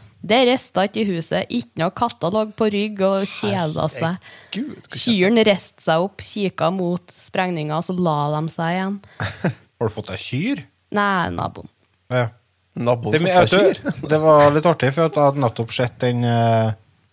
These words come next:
Speaker 3: norske byggeklosser igjen, den nye igjen,
Speaker 1: Mm.
Speaker 3: der den
Speaker 2: Ja.
Speaker 3: sprenginga skjer på, <laughs> med Atle Antonsen
Speaker 2: Ja.
Speaker 3: i forkant, der den s-, sender vei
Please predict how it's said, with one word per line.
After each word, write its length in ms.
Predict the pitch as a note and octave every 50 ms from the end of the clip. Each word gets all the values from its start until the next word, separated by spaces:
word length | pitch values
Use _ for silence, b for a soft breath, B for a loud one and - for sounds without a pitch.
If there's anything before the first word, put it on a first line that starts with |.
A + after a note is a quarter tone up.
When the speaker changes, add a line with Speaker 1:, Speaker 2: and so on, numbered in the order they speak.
| _ _ _ B B B B B B B B B B B B B -
Speaker 3:
norske 300 | A#2+ A#2 - - - G#2+
byggeklosser 560 | A#2 A#2 G#2+ G2 F#2+ G#2+ F#2+ - - A2+ A2+
igjen, 200 | C#3+ D#3 D3+ C3 -
den 200 | - C#3 C#3+ C#3+
nye 140 | C3+ C3 B2
igjen, 200 | - - C3+ C#3+
Speaker 1:
Mm. 60 | _ _ _ _ _
Speaker 3:
der 100 | - C#3+
den 140 | C#3 G#3 A#3
Speaker 2:
Ja. 60 | A#3+ B3+
Speaker 3:
sprenginga 520 | A#3+ - C3+ B2+ B2 A2+ F#2+ F#2+ G2 A2 A#2+
skjer 240 | - - B2+ A#2+ A#2
på, 140 | - - C3 A2+ F#2 - -
<laughs> 220 | - - - G3
med 80 | E3 D#3+
Atle 380 | E3 D#3 D3 - - D3+ B2 A#2+
Antonsen 420 | A#2 A2+ D3 D#3 - A2 - -
Speaker 2:
Ja. 60 | B2
Speaker 3:
i 80 | A#2+ -
forkant, 340 | C#3+ B2+ A2+ - A2+ A#2 A#2
der 140 | B2+ C3
den 240 | B2+ B2+ B2+ B2+ C3 B2 - _ B B B B B
s-, 400 | B B - - - - - - - D3+
sender 320 | - - C#3+ B2+ A#2 A2 G#2+
vei 140 | G2+ G#2